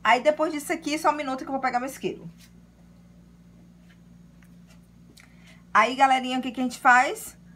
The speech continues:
Vamos acender o barbante,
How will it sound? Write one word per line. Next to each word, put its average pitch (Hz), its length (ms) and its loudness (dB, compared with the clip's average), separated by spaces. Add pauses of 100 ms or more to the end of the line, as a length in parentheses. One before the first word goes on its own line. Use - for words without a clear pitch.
(240)
Vamos 277 380 0
acender 254 880 -2
o 226 440 -6
barbante, 233 840 0